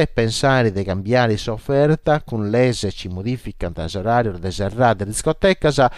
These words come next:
c'è da tenere conto de sa domanda. Vuntis comportamentos des consumadores a determinare e a condizionare sul mercato e chi s'offerta non si adatta da sa domanda, es clientes andano a cercare i sistemi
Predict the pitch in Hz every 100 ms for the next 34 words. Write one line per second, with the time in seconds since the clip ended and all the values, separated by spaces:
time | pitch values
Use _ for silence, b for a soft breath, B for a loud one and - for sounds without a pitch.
0 | B - 214 202 170 160 143 117 120 123
1 | 143 143 151 151 131 87 78 78 78 76
2 | - _ _ - 156 185 147 127 - 147
3 | 165 170 202 196 180 185 190 196 196 185
4 | - 185 - 185 185 208 175 131 117 117
5 | 101 95 98 - 117 120 123 123 135 170
6 | 175 180 175 175 196 160 107 123 - 156
7 | 170 170 175 147 127 120 123 B B B
8 | 117 - 240 - 185 - 196 175 - 104
9 | 104 90 90 123 135 - 92 - 82 143
10 | 202 202 165 120 113 135 - 165 127 101
11 | 113 151 147 165 180 202 190 104 98 123
12 | - - 175 - 110 120